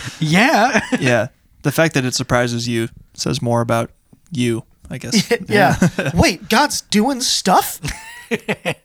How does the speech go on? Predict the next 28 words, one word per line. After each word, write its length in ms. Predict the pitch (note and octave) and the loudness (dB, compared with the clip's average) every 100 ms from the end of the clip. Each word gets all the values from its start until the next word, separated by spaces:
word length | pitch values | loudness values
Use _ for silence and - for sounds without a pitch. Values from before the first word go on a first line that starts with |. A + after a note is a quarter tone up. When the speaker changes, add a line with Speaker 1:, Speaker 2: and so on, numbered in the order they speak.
| _ _ | _ _
Speaker 3:
I 80 | - | -4
guess 180 | F3 E3+ | -4 -2
I 60 | F3+ | 2
doubted 320 | A#3+ G#4 G4+ | 4 2 -2
it. 60 | - | -6
Speaker 1:
Oh 160 | F2+ E2 | -8 -10
man. 400 | E2+ E2 D#2 D#2 | -12 -12 -12 -8
Speaker 2:
Right. 240 | B2+ C3+ - _ - | -2 -2 -4 _ -12
Speaker 3:
You 80 | E3 | -10
know, 60 | D3+ - - - - - - - - - | -10 -12 -20 -20 -20 -20 -20 -20 -20 -16
it's 100 | - | -4
fun. 300 | F3+ E3+ D3+ - _ _ _ - | 0 0 -2 -8 _ _ _ -2
Speaker 1:
Um, 240 | D#3+ D#3 | 0 2
in 400 | E3 D#3+ D3+ D#3 D3 | 2 2 2 0 4
not 240 | E3 A3+ | 4 4
so 160 | - C3+ | 0 0
pleasant 360 | A2+ G#2+ G2+ | 0 -2 -2
news, 380 | G2+ G2+ B2+ - - _ _ | 2 2 2 -2 -14 _ _
turns 300 | - E3+ D#3+ D#3+ | -2 0 2 2
out 340 | D3+ D3+ A3 _ _ - - | 2 0 -6 _ _ -18 -2
my 100 | D#3+ | 2
wife, 400 | D#3+ C#3+ C#3+ - | 4 2 0 0
uh, 340 | B2 B2 C3 C3+ | 0 2 0 -2
broke 340 | C3 D3+ F#3 | 2 2 4
her 100 | F#3+ | 2
ankle. 420 | G3+ C#4 - - _ _ _ _ _ _ - _ _ _ | 2 0 -2 -6 _ _ _ _ _ _ -20 _ _ _
Speaker 2:
Yup. 380 | - B2 C3 - - _ - | -4 0 0 0 -10 _ -2
Speaker 1:
<laughs> 140 | - | 0